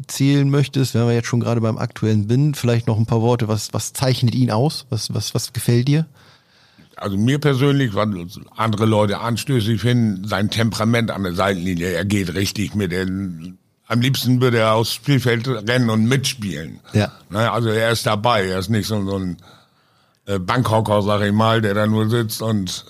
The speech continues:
Speaker 2: äh, seinen Co-Trainer dann mal was reinrufen lässt. Also der ist auch durchgeschwitzt nach neunzig Minuten.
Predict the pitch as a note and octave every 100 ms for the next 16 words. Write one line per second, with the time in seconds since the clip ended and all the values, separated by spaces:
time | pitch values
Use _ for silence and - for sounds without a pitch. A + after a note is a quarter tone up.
0 | - G#2+ G2+ G2 G#2 - C3+ - G#2+ F#2
1 | G2 F#2+ G2 F#2 F#2 E2+ G2+ F#2+ F2+ F2+
2 | G2+ G2+ F#2 F#2 G#2+ G2 F#2+ F#2+ F#2+ -
3 | - - - - - _ _ _ _ _
4 | _ _ _ G#2 G#2 G#2 G#2 - _ -
5 | _ C3 C3+ F#3 A#2+ C3 G#2 G#2 - G#2+
6 | - G#2 F2+ G#2+ G2 G2+ - F#2+ F#2 G2+
7 | C3 D3 -